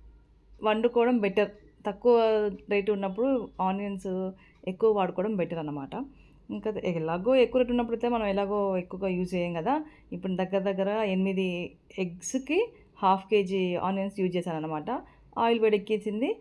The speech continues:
ఆవాలు, జీలకర్ర కొంచెం ఎక్కువ వేసుకోవాలి. పచ్చిమిర్చి కూడా ఒక ఐదు చిలుకలు వేసుకున్నాను. అది ఫ్రై అయిపోయిన తర్వాత ఇప్పుడు నేను కోసి పెట్టేసుకున్నాను కదా మీడియం సైజు ఉల్లి-, ఉల్లిపాయలు అనమాట. ఇలా చిన్న చిన్నగా, చిన్న చిన్నగా కాదు, పెద్ద పెద్దగా కాదు, మీడియం సైజుగా కోసి పెట్టేసుకున్నాను.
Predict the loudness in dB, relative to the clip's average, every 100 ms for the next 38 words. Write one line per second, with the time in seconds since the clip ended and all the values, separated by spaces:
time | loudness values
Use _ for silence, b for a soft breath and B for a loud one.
0 | B B 0 2 0 -2 0 0 -2 -4
1 | -6 -2 -4 -2 -4 -4 -2 -4 -8 -4
2 | -4 2 4 4 4 4 6 6 4 4
3 | 0 0 2 2 0 -4 -2 -2 0 0
4 | 0 -2 0 0 0 -2 -4 -4 -10 -6
5 | -4 -4 -2 -2 0 -2 -2 -2 -4 -2
6 | -2 -2 -2 -2 -2 -2 -6 -4 -4 -2
7 | -4 -10 _ -6 -4 -2 -4 -4 -4 -2
8 | -2 -2 -6 -8 -8 -6 -6 -8 -10 -10
9 | -6 -6 -6 -10 -6 -4 0 0 2 2
10 | 2 -2 -2 0 0 0 -2 -4 -4 -4
11 | -4 -4 -6 -8 -10 -10 -6